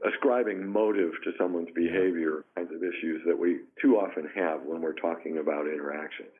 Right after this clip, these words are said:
Speaker 1: That was, that was incredibly powerful, and they're much, much more effective as a team, and their level of engagement, their discretionary, discretionary effort they're applying has increased. So it,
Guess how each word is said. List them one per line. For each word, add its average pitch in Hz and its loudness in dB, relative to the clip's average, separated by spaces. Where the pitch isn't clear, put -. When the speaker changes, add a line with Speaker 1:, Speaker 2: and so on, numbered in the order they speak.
Speaker 1:
That 147 4
was, 95 0
that 156 4
was 180 6
incredibly 113 2
powerful, 85 0
and 92 0
they're 101 2
much, 131 0
much 127 2
more 101 2
effective 92 0
as 78 -2
a 78 -8
team, 113 4
and 95 2
their 98 6
level 107 2
of 95 2
engagement, 104 2
their 90 2
discretionary, 87 -2
discretionary 90 0
effort 104 0
they're 87 4
applying 98 0
has 90 0
increased. 87 2
So 87 4
it, 87 0